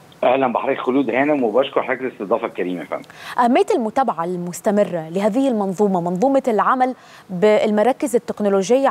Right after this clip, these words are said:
Speaker 2: على مستوى الجمهورية، على مستوى المراكز ومدن، آه، اللي موجودة طبعًا في المحافظات.
Speaker 1: خليني أقول لحضرتك ال-، يعني الدولة قطعت شوط كبير جدًا الحقيقة في إتاحة الخدمات بشكل تكنولوجي،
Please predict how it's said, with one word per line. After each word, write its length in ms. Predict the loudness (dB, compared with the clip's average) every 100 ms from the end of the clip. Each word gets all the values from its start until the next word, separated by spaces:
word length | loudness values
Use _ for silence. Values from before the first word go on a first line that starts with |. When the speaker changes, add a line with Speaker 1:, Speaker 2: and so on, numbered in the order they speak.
| 2
Speaker 2:
على 260 | 2 2 0 -10 _
مستوى 480 | -8 -6 0 2 4 4 0 -2
الجمهورية، 720 | -6 -4 -4 -2 2 2 2
على 220 | 0 0
مستوى 380 | -2 -2 0 2
المراكز 500 | 2 0 0 -2 0
ومدن، 460 | 0 2 2 2 0 -10 -20 -8
آه، 500 | 2 4 6 4 0 -2 -4 -2
اللي 140 | -2
موجودة 340 | 0 0 0
طبعًا 200 | -2 -6
في 80 | -6
المحافظات. 600 | -6 -6 -4 -2 -4 -6 -14 -20 -20 -20 -20 -20 -20 -20 -20 -14 -2
Speaker 1:
خليني 200 | 2 4
أقول 140 | 2
لحضرتك 440 | 2 -2 -4 -2 0
ال-، 260 | 0 -2
يعني 520 | 0 0 -2 -2 -4 -4
الدولة 640 | -2 -2 2 2 2 2
قطعت 360 | 2 0 -2
شوط 240 | -4 -8 -8
كبير 300 | -4 -2 -2
جدًا 400 | -2 -6 -2 -4
الحقيقة 760 | -4 -10 -4 2 4 6 4 2
في 240 | -4 -8 -8
إتاحة 420 | -2 0 0 -2 -6
الخدمات 600 | -10 -8 -4 0 2 0 0
بشكل 400 | -4 -2 -2 -6
تكنولوجي، 680 | -10 -8 -2 0 0 -2